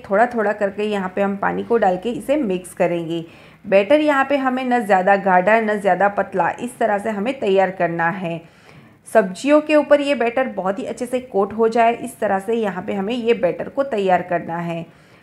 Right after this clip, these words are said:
बैटर बनाते समय आपको खास ध्यान रखना है कि इसके अंदर गुठलियाँ नहीं रहनी चाहिए। अगर गुठलियाँ पड़ जाए तो इसे स्पून की मदद से तोड़ देना है।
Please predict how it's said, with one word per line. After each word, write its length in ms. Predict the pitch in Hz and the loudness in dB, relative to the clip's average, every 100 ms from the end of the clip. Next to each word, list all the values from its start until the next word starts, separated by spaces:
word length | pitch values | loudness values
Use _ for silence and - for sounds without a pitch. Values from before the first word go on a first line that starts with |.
| _ | _
बैटर 300 | 185 185 254 | -4 -2 -2
बनाते 380 | 262 277 277 285 | -4 -2 -2 -4
समय 340 | 277 269 269 - | -4 -4 -4 -2
आपको 280 | 226 226 262 | -2 0 0
खास 320 | 262 180 208 | 0 -4 -2
ध्यान 260 | 220 247 240 | 0 2 0
रखना 240 | 240 240 | 0 0
है 160 | 240 240 | 0 0
कि 120 | 240 | -4
इसके 240 | 220 - | -8 -6
अंदर 240 | 208 240 214 | -4 -4 -2
गुठलियाँ 400 | 185 190 190 277 | -4 -2 0 0
नहीं 340 | 240 214 208 | 0 0 0
रहनी 280 | 190 185 175 | 0 0 -4
चाहिए। 520 | 180 170 165 160 - 160 _ _ _ _ _ _ _ _ _ _ _ _ - | -4 -4 -4 -8 -12 -14 _ _ _ _ _ _ _ _ _ _ _ _ -8
अगर 280 | 208 277 262 | 2 2 2
गुठलियाँ 380 | 220 214 254 269 | -4 0 2 2
पड़ 160 | 277 | 2
जाए 300 | 269 262 262 | 4 4 4
तो 120 | 262 294 | 0 -6
इसे 360 | 220 - 294 320 | -2 2 2 2
स्पून 340 | - 233 247 | -4 -4 -2
की 120 | 262 | -2
मदद 280 | 262 185 190 | 0 0 0
से 220 | - 508 - | 0 -2 4
तोड़ 200 | 220 202 | 4 4
देना 320 | 190 185 175 | 0 2 -2
है। 240 | 202 165 | -2 -6